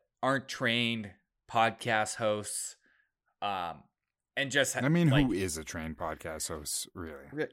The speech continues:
Speaker 1: yeah, is there a degree in that? Probably.
Speaker 2: You know,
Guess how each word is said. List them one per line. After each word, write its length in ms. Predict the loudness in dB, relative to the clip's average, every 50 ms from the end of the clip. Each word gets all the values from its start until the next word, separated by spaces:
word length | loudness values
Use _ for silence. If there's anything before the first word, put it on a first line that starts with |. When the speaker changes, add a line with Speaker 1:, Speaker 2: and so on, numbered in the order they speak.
| _
Speaker 1:
yeah, 320 | 4 8 10 12 12 10 8
is 100 | 4 4
there 160 | 4 6 6
a 80 | 4 4
degree 400 | 0 -4 -2 0 0 2 2 0
in 100 | 0 2
that? 380 | 2 2 2 2 0 -2 -6 _ _ _ _ _ 0 4
Probably. 240 | 4 4 4 4
Speaker 2:
You 60 | 2 0 0 -2
know, 20 | -4